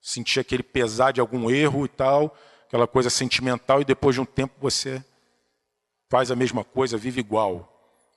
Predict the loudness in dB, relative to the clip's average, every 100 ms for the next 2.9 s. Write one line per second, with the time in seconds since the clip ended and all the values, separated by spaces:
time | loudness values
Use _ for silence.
0 | -8 -2 -2 -2 -2 -2 0 0 2 2
1 | 0 -2 0 0 0 0 -4 -4 -6 -2
2 | -2 -2 -6 -8 -10 -8 -8 -10 -14